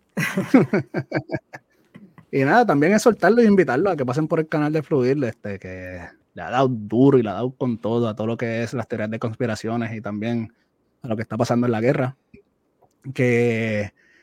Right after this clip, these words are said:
este, precisamente te-, tenemos en conjunto lo que son las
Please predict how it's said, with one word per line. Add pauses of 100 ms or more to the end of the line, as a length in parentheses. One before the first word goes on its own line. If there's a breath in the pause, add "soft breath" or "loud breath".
(100)
este,
precisamente
te-,
tenemos
en
conjunto
lo
que
son
las